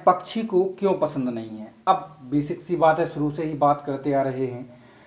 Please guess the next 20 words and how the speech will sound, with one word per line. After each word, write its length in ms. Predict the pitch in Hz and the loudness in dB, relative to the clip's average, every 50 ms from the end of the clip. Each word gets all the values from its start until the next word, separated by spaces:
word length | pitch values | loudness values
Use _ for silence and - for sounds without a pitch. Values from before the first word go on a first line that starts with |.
| - - _ _ - | -20 -20 _ _ -8
कि 60 | - 196 | -8 -8
पिंजरे 440 | - - 226 214 202 214 220 262 277 | -4 0 2 2 4 6 6 6 6
की 120 | - 269 | 6 4
सुविधाएं 420 | 226 - 220 175 156 202 196 208 208 202 | 4 2 2 2 6 6 8 8 6 8
पक्षी 340 | - 196 185 - - - 208 | 6 6 6 4 -2 -8 -6
को 120 | 196 - 202 | -2 -2 2
पसंद 320 | 208 202 202 - 202 196 190 | 4 4 2 2 2 2 2
नहीं 260 | 185 180 180 180 170 | 2 2 2 2 2
है 120 | 175 190 - | 0 0 0
इसलिए 500 | - 175 - 180 175 185 190 165 139 135 135 - - - - _ _ - | -2 -2 -2 -2 -2 0 4 4 4 2 2 -4 -14 -20 -20 _ _ -2
क्योंकि 260 | 226 240 233 262 269 | 0 2 4 4 4
वह 320 | 226 185 196 220 247 294 359 | 6 8 6 8 8 6 4
स्वतंत्रता 760 | - - - - - 196 - 233 233 226 269 254 - 277 277 | 2 -2 0 2 2 4 4 2 2 0 0 4 6 8 8
में 140 | 269 269 262 | 8 8 6
रहने 260 | 247 220 214 214 208 | 6 6 4 6 8
वाला 260 | 196 196 185 180 170 165 | 10 10 10 10 8 6
जीव 280 | 147 143 160 151 123 113 | 4 0 -4 -4 -4 -6
है, 180 | 101 98 - - - _ - | -8 -10 -14 -18 -16 _ -6
ठीक 180 | 143 147 143 | -4 0 4
है, 180 | 196 202 202 | 2 2 2